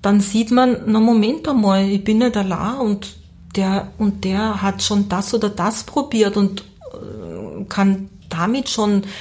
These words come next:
diese Dinge tun oder jene Dinge tun und ist schon ein Stückchen weiter als ich.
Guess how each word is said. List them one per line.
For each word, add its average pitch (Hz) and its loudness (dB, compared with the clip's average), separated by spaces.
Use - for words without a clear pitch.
diese 233 2
Dinge 220 2
tun 196 2
oder 185 0
jene 185 0
Dinge 220 0
tun 190 0
und 190 2
ist 202 -4
schon 226 0
ein 214 2
Stückchen 214 -2
weiter 214 0
als 190 0
ich. 180 -2